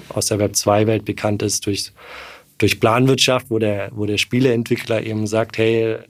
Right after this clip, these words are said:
Erz zu, ähm, zu Kohle ist jetzt eins zu zwei oder sowas“, sondern es kann dann eben wirklich nach, ähm, Marktumfeld und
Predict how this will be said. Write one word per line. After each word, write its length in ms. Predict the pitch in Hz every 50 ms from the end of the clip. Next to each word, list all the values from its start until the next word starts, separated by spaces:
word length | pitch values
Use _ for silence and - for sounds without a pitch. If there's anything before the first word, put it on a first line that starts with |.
| _ - 107
Erz 360 | - 113 110 107 - - - -
zu, 520 | - - 113 110 107 104 107 107 104 104
ähm, 840 | 107 107 107 104 104 104 104 101 98 98 98 104 107 - - - -
zu 160 | - - 107
Kohle 400 | - - 123 123 131 127 120 113
ist 140 | 113 - -
jetzt 200 | - 107 - -
eins 300 | 113 110 110 107 - -
zu 80 | - 104
zwei 360 | - - 113 113 123 143 151
oder 200 | 147 139 139 131
sowas“, 360 | 123 131 135 135 135 135 - - - - - - - -
sondern 200 | - 107 107 110
es 100 | 107 -
kann 180 | - 120 117 110
dann 120 | 104 104
eben 300 | 104 113 110 107 107 107
wirklich 340 | 113 117 113 113 101 - -
nach, 340 | 107 104 98 - - - - _ - - - - - - - _ _ _ -
ähm, 460 | 107 104 101 101 101 98 98 - -
Marktumfeld 1080 | - 107 104 107 110 117 120 - - - 117 110 107 - - 107 104 104 104 104 104 -
und 420 | 110 101 98 98 95 95 - -